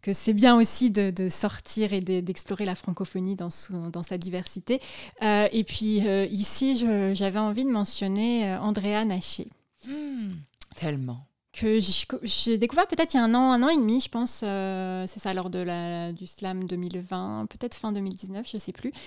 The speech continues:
Speaker 1: Et, euh, et je la, je trouve vraiment que, c'est ça, là, ré-, récemment, elle a fait plusieurs textes, euh, qui sont passés, euh,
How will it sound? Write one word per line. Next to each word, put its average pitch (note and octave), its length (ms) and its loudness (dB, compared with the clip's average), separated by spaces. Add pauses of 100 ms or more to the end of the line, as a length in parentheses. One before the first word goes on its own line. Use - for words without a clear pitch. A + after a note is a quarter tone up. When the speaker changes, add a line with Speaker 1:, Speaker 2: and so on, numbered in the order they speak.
(360)
Speaker 1:
Et, G#3+ 240 4
euh, F#3 1000 -2
et G3 260 -2
je - 140 -4
la, F#3 180 0
je F#3 140 -2
trouve A3+ 200 -6
vraiment G#3 520 -2
que, E3+ 800 -6
c'est - 180 -16
ça, A3 140 -2
là, A3 100 2
ré-, G3+ 260 -4
récemment, A3 380 -2
elle A3 60 0
a G3 60 -2
fait G3+ 120 -6
plusieurs A#3 420 -6
textes, - 460 -6
euh, F3+ 480 -4
qui - 140 -8
sont F#3 160 -4
passés, F#3+ 540 -4
euh, E3 220 -6